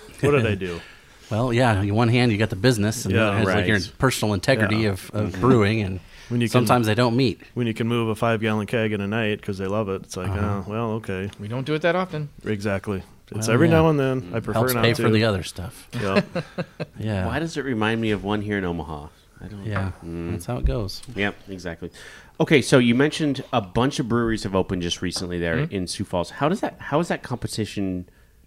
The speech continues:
Speaker 3: has it changed you guys? Or, like, what has it done to your business?
Speaker 1: Uh, I know for me, it just, every, like, the one that I really, just being honest here, the one that really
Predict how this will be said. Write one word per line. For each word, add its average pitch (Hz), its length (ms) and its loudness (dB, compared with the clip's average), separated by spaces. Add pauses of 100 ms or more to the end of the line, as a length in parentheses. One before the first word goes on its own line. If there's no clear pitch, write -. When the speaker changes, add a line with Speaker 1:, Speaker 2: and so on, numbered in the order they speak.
(120)
Speaker 3:
has 117 200 -2
it 101 100 -4
changed 123 500 -4
you 175 60 -14
guys? 208 560 -8 (100)
Or, 113 520 2
like, 120 200 -4
what 139 120 -2
has 196 120 -6
it 185 220 -6
done 107 300 0
to 110 120 -10
your 92 360 -6
business? - 680 -10 (1120)
Speaker 1:
Uh, 123 400 0
I 135 120 0
know 170 160 4
for - 160 0
me, 120 240 2
it 107 100 0
just, - 380 -4 (200)
every, 123 300 -2 (320)
like, 110 220 -2
the 110 80 0
one 160 180 4
that 139 120 4
I 113 40 6
really, 107 600 0 (220)
just - 200 -6
being 98 200 -2
honest 98 320 -4
here, 87 140 -4
the 92 80 -6
one 107 200 -2
that - 120 -6
really 98 520 -4